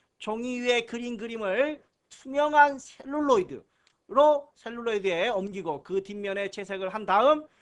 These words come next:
배경화 위에, 자, 배경화 위에 놓고 촬영하는 가장 전형적인 애니메이션 제작 기법이다. 자, 그 다음에 여기 하나 사 번에 처음 보이는 용어 같아요. 요즘에 잘 안 보이던 용어.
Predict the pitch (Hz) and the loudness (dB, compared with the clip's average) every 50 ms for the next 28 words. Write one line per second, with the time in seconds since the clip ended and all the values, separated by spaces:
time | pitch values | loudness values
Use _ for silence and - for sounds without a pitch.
0 | _ _ _ _ - 185 190 196 196 220 214 214 208 208 202 202 - - - 226 | _ _ _ _ -8 -4 -4 -4 -4 -2 0 2 4 4 4 4 2 -2 -4 -2
1 | 240 233 226 233 208 151 - _ _ _ _ - 127 117 113 - - 156 147 170 | 0 2 4 4 2 0 -2 _ _ _ _ -12 -10 -10 -10 -8 -10 -8 -6 -6
2 | 156 151 151 156 170 165 147 139 151 214 269 294 285 - _ _ _ _ _ - | -4 -4 -4 -4 -6 -4 -4 -2 0 2 2 2 0 -4 _ _ _ _ _ -10
3 | 170 180 _ - - 277 311 311 302 - - _ _ - - 202 196 202 196 190 | -10 -10 _ 0 4 8 8 8 8 6 0 _ _ -14 -8 -8 -6 -4 -4 -4
4 | 185 180 185 185 175 - - - 180 175 175 165 - - 208 294 302 254 294 262 | -2 -4 -4 -6 -10 -10 -10 -6 -6 -6 -6 -8 -8 -2 0 0 0 0 0 -2
5 | 247 262 277 277 254 - _ _ _ - 175 190 196 190 190 185 175 160 202 226 | -2 -2 -4 -6 -8 -12 _ _ _ -12 -10 -10 -8 -8 -6 -6 -6 -6 -6 -6
6 | 233 233 233 _ _ _ _ - 175 156 165 151 - - 123 - - 135 120 120 | -6 -8 -12 _ _ _ _ -12 -6 -6 -6 -6 -8 -14 -16 -12 -12 -12 -10 -12
7 | 120 110 101 98 92 _ _ _ _ _ - - - _ - 233 220 220 214 214 | -14 -14 -14 -18 -20 _ _ _ _ _ -20 -20 -20 _ -2 2 2 2 2 0
8 | 214 - - 254 262 254 277 269 277 262 254 240 233 226 240 240 240 214 208 240 | -4 -12 -10 -8 -2 0 2 2 2 2 -2 -2 -2 -6 -8 -10 -8 -8 -6 -4
9 | 233 226 226 220 220 208 - _ _ _ _ _ _ _ _ _ _ _ _ _ | -4 -2 -2 -2 -2 -4 -6 _ _ _ _ _ _ _ _ _ _ _ _ _
10 | _ _ _ _ - 196 214 214 196 190 214 214 185 139 - _ _ _ _ _ | _ _ _ _ -8 -6 -4 -2 -2 -2 -2 -2 -2 -4 -8 _ _ _ _ _
11 | _ _ - - 262 277 277 285 277 277 269 254 254 254 254 240 202 190 185 196 | _ _ -8 -4 -2 0 0 0 2 2 2 2 2 -2 -4 -4 -2 -4 -4 -4
12 | 214 196 190 160 - 156 131 120 123 131 135 127 113 - _ _ - 143 143 143 | -4 -4 -4 -6 -6 -8 -10 -8 -8 -10 -12 -16 -18 -20 _ _ -16 -16 -16 -14
13 | 160 160 151 147 151 135 139 160 170 208 226 208 180 160 139 135 127 120 104 | -14 -14 -12 -8 -6 -6 -6 -6 -6 -6 -6 -4 -6 -6 -10 -10 -12 -14 -16